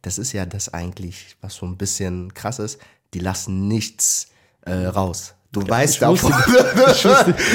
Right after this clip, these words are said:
Speaker 1: du
Speaker 2: ich
Speaker 1: weißt
Speaker 2: wusste gar
Speaker 1: davon
Speaker 2: nicht.
Speaker 1: nicht.
Speaker 2: Ich wusste gar nichts. Man
Speaker 1: Ja.
Speaker 2: wusste, dass ein paar Spieler in die U siebzehn gehen, aber wer jetzt über-, wer übernommen wird und wer nicht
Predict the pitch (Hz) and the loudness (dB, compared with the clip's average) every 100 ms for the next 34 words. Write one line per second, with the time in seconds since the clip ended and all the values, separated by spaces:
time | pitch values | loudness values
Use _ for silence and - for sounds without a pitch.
0 | 143 175 175 190 - 180 165 190 190 160 | 2 4 4 4 4 4 6 6 6 6
1 | 185 359 - - 147 147 123 135 151 143 | 4 4 0 -2 0 2 4 4 4 2
2 | 131 127 135 - 127 131 - 139 131 131 | 2 4 4 2 2 0 2 2 2 2
3 | 123 117 113 143 147 135 135 147 - _ | 0 0 0 -2 -2 -4 -2 -6 -10 _
4 | _ _ _ - 104 104 107 110 104 110 | _ _ _ -10 -4 -2 -2 -2 -4 -4
5 | 107 - - - 113 110 117 110 127 127 | -4 -4 -10 -6 -2 -2 -2 -2 0 -2
6 | 120 120 107 107 123 131 - | -2 -4 -4 -2 -4 -6 -12